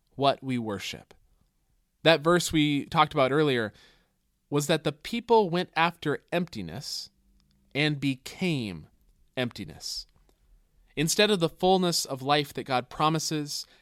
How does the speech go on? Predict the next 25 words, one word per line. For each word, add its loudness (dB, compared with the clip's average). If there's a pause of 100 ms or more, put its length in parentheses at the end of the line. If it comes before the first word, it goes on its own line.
and -8
provides, 0 (240)
they've 2
become -2
meaningless -2 (140)
and -6
empty, -10 (540)
just -2
like -4
their -6
gods. -12 (1040)
This 0
is -2
what 8
I 10
was 2
wanting 0
to 2
highlight -4
this -10
past -10
week. -10 (460)
Idolatry 2
always 2
leads -4